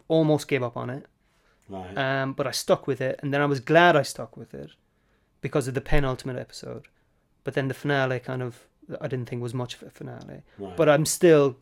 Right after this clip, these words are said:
Speaker 1: I'm hooked now in terms of, right, I, I'm into it.
Speaker 2: Right.
Speaker 1: Um, Camelot, by contrast, is almost like the anti-Game of Thrones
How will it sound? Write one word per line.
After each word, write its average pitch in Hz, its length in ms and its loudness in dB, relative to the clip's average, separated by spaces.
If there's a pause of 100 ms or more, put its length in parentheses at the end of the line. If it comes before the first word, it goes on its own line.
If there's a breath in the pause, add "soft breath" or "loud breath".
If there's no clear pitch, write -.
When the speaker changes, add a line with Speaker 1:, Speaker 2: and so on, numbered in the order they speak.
(260)
Speaker 1:
I'm 139 120 -2
hooked 160 260 4
now 117 400 -6
in 139 100 -8
terms 131 260 -6
of, 127 100 -4
right, 123 200 -2
I, 123 220 -2
I'm 127 180 -4
into 123 240 -10
it. 135 140 -14 (160)
Speaker 2:
Right. 98 280 -4 (360)
Speaker 1:
Um, 143 520 2 (300)
Camelot, 160 520 6 (400)
by 160 180 4
contrast, 143 720 -2
is 135 200 -2
almost 143 360 0
like 135 140 -6
the 147 100 -2
anti-Game 131 600 -2
of 120 100 -12
Thrones - 580 -16